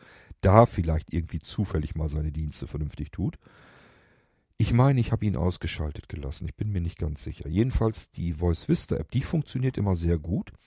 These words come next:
Wenn ihr backpackt wollt, also wenn ihr reisen wollt im Prinzip und zu Fuß viel unterwegs seid,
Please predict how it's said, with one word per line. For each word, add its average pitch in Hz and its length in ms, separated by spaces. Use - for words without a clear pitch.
Wenn 117 500
ihr 82 540
backpackt - 840
wollt, 82 400
also 82 180
wenn 104 100
ihr 87 200
reisen 82 520
wollt 69 260
im 76 80
Prinzip - 480
und 78 200
zu - 140
Fuß - 300
viel 82 160
unterwegs 78 440
seid, 85 260